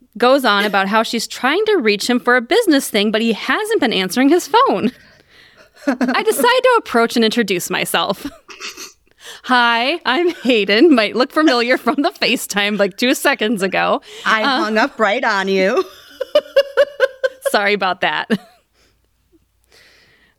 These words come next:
Speaker 1: I clear up. Wait, here she, here she goes. I clear up it was I that was the one who hung up, and I can go look for him. <laughs> She came clean right away.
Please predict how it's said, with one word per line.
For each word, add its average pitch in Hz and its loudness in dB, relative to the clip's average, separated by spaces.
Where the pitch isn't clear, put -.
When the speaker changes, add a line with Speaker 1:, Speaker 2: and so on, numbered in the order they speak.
Speaker 1:
I 294 0
clear 440 4
up. - 0
Wait, 427 2
here 370 -2
she, 339 0
here 277 0
she 294 -4
goes. 214 0
I 311 -2
clear 480 4
up 392 0
it 262 2
was 233 0
I 392 2
that 226 -4
was 226 2
the 208 2
one 202 0
who 240 4
hung 262 2
up, - -2
and 349 4
I 494 0
can 392 4
go 254 2
look 190 -4
for 208 -2
him. 220 2
<laughs> - -14
She 415 2
came 466 2
clean 381 2
right 214 2
away. 220 0